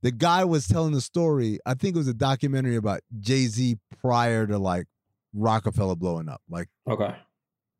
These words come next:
Speaker 1: uh, his early years, whatever. And it, the guy, I can't remember which guy it was, told him, was like, "Yo, man, like,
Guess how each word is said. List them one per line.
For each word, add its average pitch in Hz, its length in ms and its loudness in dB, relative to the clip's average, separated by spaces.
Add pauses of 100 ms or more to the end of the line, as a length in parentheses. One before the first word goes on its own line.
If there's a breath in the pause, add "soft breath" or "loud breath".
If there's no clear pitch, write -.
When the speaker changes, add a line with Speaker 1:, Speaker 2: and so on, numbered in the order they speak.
(160)
Speaker 1:
uh, 107 180 -2
his 107 360 -2
early 127 280 2
years, 101 200 0
whatever. 90 360 -4
And 131 200 -2
it, 110 140 -8
the 127 100 0
guy, 143 400 2
I 131 60 -2
can't 170 180 0
remember 160 240 0
which 139 200 0
guy 135 200 -2
it 117 80 -2
was, 165 280 0
told 160 120 0
him, 156 60 0
was 135 100 -2
like, 107 160 -2 (260)
"Yo, 233 260 2
man, 170 400 0 (300)
like, 120 340 -2